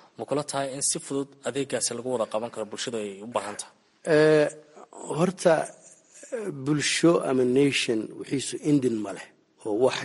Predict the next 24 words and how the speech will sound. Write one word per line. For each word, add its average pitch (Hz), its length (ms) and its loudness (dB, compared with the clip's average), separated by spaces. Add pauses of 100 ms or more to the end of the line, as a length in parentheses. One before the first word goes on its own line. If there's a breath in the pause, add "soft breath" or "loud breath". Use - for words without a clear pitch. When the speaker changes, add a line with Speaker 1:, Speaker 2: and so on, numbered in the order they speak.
Speaker 2:
joogsada 110 440 -4
ma 113 140 -4
aha. 101 140 -10
Is 113 180 -10
mar 131 180 0
kastaba 113 460 -6
waa 113 180 -4
rocket. - 420 -8 (880 soft breath)
Marba 127 260 2
mar 123 180 0
ka - 120 -6
dambe 113 240 -4
la 107 120 -10
rabaa 104 200 -10
inuu 113 180 -6
sii 117 220 -6
qarxo - 340 -10
oo 90 380 -10
sii - 300 -8 (360)
speedkiisa - 640 -6
sii, - 240 -8 (140)
sii 110 220 -8
dheereeyo. - 500 -14 (1400 loud breath)
Marka 165 360 6